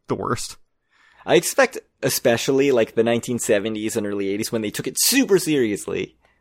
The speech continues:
Speaker 2: I don't know, like, acted like they were doing God's work. Like, that would probably
Speaker 1: Yeah,
Speaker 2: be as
Speaker 1: indeed.
Speaker 2: bad as it possibly got.
Speaker 1: I mean, it'd be amusing, just knowing what you know with the, whatever, Vanessa Williams era or whatever,
Speaker 2: Yeah.
Speaker 1: but
Speaker 2: I don't know if that, I, I mean, I mean, I wasn't alive in the seventies, I don't know if,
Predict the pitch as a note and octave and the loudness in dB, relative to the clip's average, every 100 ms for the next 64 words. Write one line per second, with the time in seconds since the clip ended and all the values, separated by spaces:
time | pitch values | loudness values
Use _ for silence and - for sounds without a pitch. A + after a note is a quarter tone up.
0 | _ - - A#2+ A#2+ A2 G2+ G2 F#2+ A2 | _ -6 -2 2 4 4 0 0 0 0
1 | A2 G#2+ G2 F2+ - - G2+ G2 G2+ G2+ | 2 0 0 -4 -8 -8 -4 -2 -2 -2
2 | G#2+ G#2+ F#2+ F2+ - G2 C#3 C3+ A2+ A#2 | 0 0 -2 -4 -4 0 4 4 4 4
3 | G#2 F#2+ F#2+ A2 F2+ F2+ F2 - - E2+ | 4 2 -2 0 0 0 -2 -6 -6 -6
4 | - F2 F2 E2+ - - _ _ F#3+ D#3 | -4 -4 -4 -4 -8 -20 _ _ 2 4
5 | A#2+ G#2+ A2 F#2+ F#2+ F#2 G2+ B2 - - | 4 4 2 2 -2 -6 -10 -12 -16 -8
6 | A2+ F#2+ F#2+ G2 B2+ A2+ B2+ - C3 - | -4 -4 -4 -8 -10 -10 -12 -6 -4 -2
7 | F#2+ F#2+ G2+ G2+ A#2 - C3 A#2 G2 A#2+ | -2 -2 -4 -6 -6 -8 -4 -4 -4 -2
8 | B2+ C#3+ D3 C#3+ D3+ D#3 D#3 D#3+ E3 - | -2 -2 -2 -4 -2 -2 -2 -2 -4 0
9 | A#2 - - _ _ - F3+ F#3 A#2 G#2+ | 0 -2 -10 _ _ 2 4 4 4 4
10 | F#2 F#2 - A#2+ A2+ E2 F#2 F2 F2+ E2+ | 2 0 0 0 0 -2 -2 -2 -2 -4
11 | D2 D#2+ D#2 - - E2 E2+ - D#2 D#2 | -4 -4 -6 -8 -6 -6 -6 -6 -6 -6
12 | C#2+ - | -8 -10